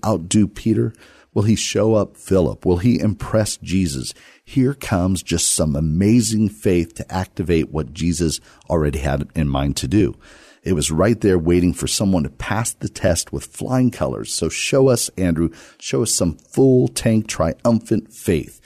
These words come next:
Show us how it's done. Here we go. Chapter six, verse nine. Andrew, here's a boy with five small barley loaves and two small fish, but how far will that go among so many?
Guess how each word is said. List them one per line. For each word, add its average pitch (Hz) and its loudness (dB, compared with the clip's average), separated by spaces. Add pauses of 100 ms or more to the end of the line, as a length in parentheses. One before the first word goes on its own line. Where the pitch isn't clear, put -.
(160)
Show 107 2
us 90 0
how 76 0
it's - -4
done. 64 -6 (480)
Here 85 0
we 71 0
go. 55 -2 (560)
Chapter - -2
six, - -4
verse 80 -2
nine. 71 -2 (280)
Andrew, 76 -2 (840)
here's 87 0
a 90 0
boy 80 2
with 65 -6
five 78 0
small 80 0
barley 76 2
loaves 69 0
and 69 -4
two 92 2
small 71 0
fish, 104 0
but 69 -2 (580)
how 101 -6
far 82 2
will 64 -4
that 78 0
go 73 0
among 67 -2
so - -6
many? 58 -8